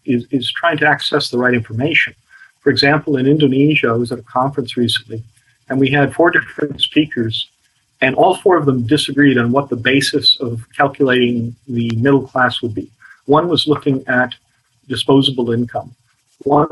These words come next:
was looking at, uh, gross income. One was looking at the amount of income available for,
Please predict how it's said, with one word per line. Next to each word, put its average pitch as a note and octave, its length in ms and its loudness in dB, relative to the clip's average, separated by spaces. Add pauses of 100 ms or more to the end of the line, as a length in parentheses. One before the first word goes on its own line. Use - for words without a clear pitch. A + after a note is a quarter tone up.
(100)
was D3 200 -2
looking C3 460 -2
at, A#2+ 300 0 (260)
uh, A#2 300 -6 (180)
gross C#3 440 2
income. A#2+ 340 -4 (420)
One D3+ 240 2
was C#3+ 160 0
looking C#3+ 320 0
at B2 180 0
the B2 80 -2
amount B2+ 300 0
of A#2+ 120 -4
income B2 500 -4
available B2 580 0
for, A#2 360 -2